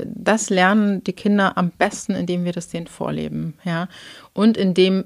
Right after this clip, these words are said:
wenn wir sie dabei ertappen, zum Beispiel, beziehungsweise beobachten, ja, dass sie irgendwelchen Vorurteilen, ja, Kinder sind ja noch sehr unbewusst, die machen ja vieles total automatisch, ne?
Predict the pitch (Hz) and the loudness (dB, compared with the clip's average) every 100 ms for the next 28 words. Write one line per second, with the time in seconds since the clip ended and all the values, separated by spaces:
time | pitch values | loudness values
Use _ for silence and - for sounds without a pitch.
0 | - 185 156 185 233 240 220 196 175 185 | -6 -6 2 6 6 6 4 2 2 2
1 | 185 180 160 151 160 156 160 170 - 247 | 2 2 0 2 2 2 0 -4 0 0
2 | - - 170 - 170 160 156 - 160 156 | 2 -2 -2 -4 0 0 0 -2 -2 0
3 | 156 - - 165 160 151 175 - 233 247 | -2 -4 -4 -2 -2 -2 -2 4 6 6
4 | 156 - - 151 156 147 156 160 165 170 | 2 -2 -4 -2 -2 -2 -2 -2 -2 -2
5 | 165 175 - 175 - 170 165 160 - 165 | 0 0 0 -2 -2 -2 0 0 -2 -4
6 | 156 160 - - 240 277 190 - - 160 | -2 -4 -6 0 0 0 -6 -8 -4 -2
7 | 156 156 156 156 - 170 170 - - - | -2 -2 -6 -8 -6 -4 -4 -8 -20 -20
8 | _ - 220 220 190 170 147 156 165 185 | _ 2 4 4 2 0 -4 -6 -2 0
9 | 180 139 143 - 156 156 160 147 - 180 | 0 -2 -6 -4 -6 -2 -4 -4 -6 -4
10 | 170 156 - - - 143 139 - 151 143 | -4 -6 -12 -14 -10 -8 -10 -8 -4 -2
11 | 170 - - - 151 | -2 -6 -10 -6 -4